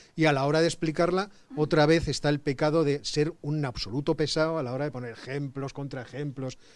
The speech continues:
Es una verdadera pesadilla, razón por la cual tampoco se lee mucho. Pero hay una razón mucho más importante por la que Marx siempre regresa, y es que, eh, la obra de Marx ofrece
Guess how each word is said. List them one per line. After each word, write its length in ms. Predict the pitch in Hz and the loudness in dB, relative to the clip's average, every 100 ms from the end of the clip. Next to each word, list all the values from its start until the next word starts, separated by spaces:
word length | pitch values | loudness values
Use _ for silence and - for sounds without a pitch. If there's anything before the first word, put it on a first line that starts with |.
| _ | _
Es 80 | - | -4
una 140 | 156 147 | 0 2
verdadera 360 | 151 156 147 | 4 4 2
pesadilla, 480 | 147 - 139 170 180 - _ _ 143 | 0 -2 0 0 -2 -8 _ _ -4
razón 320 | 151 151 175 | -4 -2 -2
por 100 | 170 | 0
la 100 | 135 | 0
cual 160 | 143 | -2
tampoco 360 | 131 120 - 117 | -4 -8 -8 -10
se 120 | - | -10
lee 100 | - | -14
mucho. 260 | 120 - - _ _ - - - _ | -16 -20 -20 _ _ -20 -20 -20 _
Pero 120 | 160 | 6
hay 60 | 262 | 8
una 120 | 247 | 8
razón 380 | 185 - 202 185 | 6 4 2 2
mucho 200 | 175 185 | 0 0
más 160 | 160 | 0
importante 480 | 147 139 143 156 165 | -2 -4 -2 -2 -2
por 140 | 156 127 | -4 -4
la 80 | |
que 100 | 120 | -4
Marx 220 | 123 156 - | -4 -4 -4
siempre 380 | 156 147 123 | -4 -4 -4
regresa, 500 | 117 123 190 - 107 _ _ _ _ | -6 -8 -8 -10 -14 _ _ _ _
y 60 | 147 | -4
es 100 | - | 2
que, 220 | 190 196 | 0 0
eh, 260 | 156 131 127 | -4 -4 -2
la 100 | 131 | 0
obra 180 | 165 185 | 2 2
de 100 | 175 | 2
Marx 360 | 180 196 - - - | 0 -2 -8 -14 -6
ofrece 640 | 139 - 190 - 190 | -4 0 0 2 -4